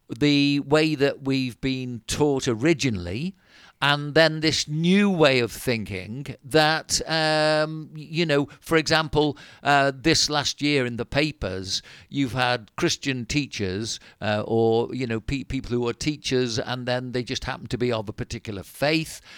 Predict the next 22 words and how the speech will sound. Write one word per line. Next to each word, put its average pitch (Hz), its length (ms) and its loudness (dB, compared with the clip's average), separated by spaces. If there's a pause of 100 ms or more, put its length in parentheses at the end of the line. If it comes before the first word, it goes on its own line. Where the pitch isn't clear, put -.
(220)
Um, 135 520 2
in 175 260 0
comes 143 280 -4
all 135 160 2
the 127 80 2
wo-, 143 340 2
woke 151 360 6
stuff. 143 480 0
Uh, 120 80 0
you've 120 240 -4
gotta 135 180 0
start 135 400 -4
teaching 135 400 -6
the 120 120 -6
transgender 131 1080 -2 (260)
and, 123 560 -2
uh, 127 160 2
all 131 260 4
the 123 260 -2
different, 127 640 -2
uh, 127 180 2
um, 120 380 -6